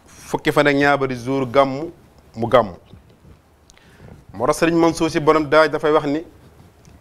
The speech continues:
ki tax nga xew, ba ni xewu bay xew, sag xew, Wallaay, bu xewam ñëwee nag, nga mën ni xew wu bàyyi lépp dem na ca xew, ca xewam.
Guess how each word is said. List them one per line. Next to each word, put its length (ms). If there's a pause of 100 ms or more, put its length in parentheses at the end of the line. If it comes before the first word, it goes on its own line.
(200)
ki 100
tax 240
nga 160
xew, 360 (840)
ba 220
ni 180
xewu 560
bay 240
xew, 340 (240)
sag 240
xew, 280 (1040)
Wallaay, 380 (240)
bu 160
xewam 280 (100)
ñëwee 240
nag, 140 (420)
nga 180
mën 280
ni 80
xew 260
wu 140
bàyyi 260
lépp 240
dem 200
na 80
ca 140
xew, 300
ca 100
xewam. 320